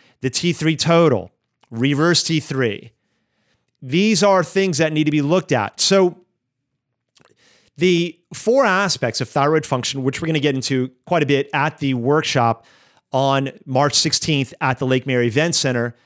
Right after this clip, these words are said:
again, hosted by myself, Elevation Health, but I'll be teaching and Doctor Dan Yachter. Of course, mon-, most of you guys already know me. And I'll be really doing a deep dive into, again, not only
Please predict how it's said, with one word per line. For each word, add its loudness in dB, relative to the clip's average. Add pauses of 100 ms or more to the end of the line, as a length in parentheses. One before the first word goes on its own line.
(140)
again, 0
hosted 0 (260)
by 0
myself, 2
Elevation -2
Health, 0 (480)
but 0
I'll 4
be 0
teaching -2
and 0
Doctor 2
Dan 0
Yachter. 0
Of -4
course, 0
mon-, -2
most -2
of -6
you -4
guys 2
already -2
know 2
me. -2 (500)
And 0
I'll 2
be 2
really 2
doing -2
a 2
deep -4
dive 2
into, -2
again, 0 (100)
not -2
only -2